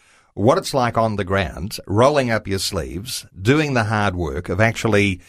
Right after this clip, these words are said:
uh, keeping that infrastructure functioning, when people are taking the gospel into communities, when there's a stake in the ground in those towns and cities all around the country.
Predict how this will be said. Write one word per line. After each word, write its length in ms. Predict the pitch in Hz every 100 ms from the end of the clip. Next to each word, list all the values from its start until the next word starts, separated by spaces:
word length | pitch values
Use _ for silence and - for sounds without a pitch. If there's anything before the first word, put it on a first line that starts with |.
| - - - -
uh, 280 | 98 82 80 82 _ _
keeping 360 | - 160 147 127
that 160 | 110
infrastructure 920 | 117 131 120 104 107 95 - 104 85 73
functioning, 880 | - 135 135 - 131 127 131 135
when 220 | 117 92 85
people 380 | 143 147 127
are 260 | 107 104 98
taking 400 | - 139 131 123
the 80 | 104
gospel 420 | 120 123 - 117
into 160 | 113 104
communities, 640 | 113 107 120 120 120 101
when 140 | 104
there's 180 | 85 92
a 80 | 90
stake 440 | - - 147 165
in 100 | 151
the 100 | 131
ground 400 | 117 117 117 95
in 120 | 95 101
those 280 | 98 90
towns 680 | - - 143 139 139 139 107
and 160 | 85 78
cities 440 | - 147 127 104
all 160 | 131 135
around 280 | 113 110 101
the 80 |
country. 500 | - 117 110 76 71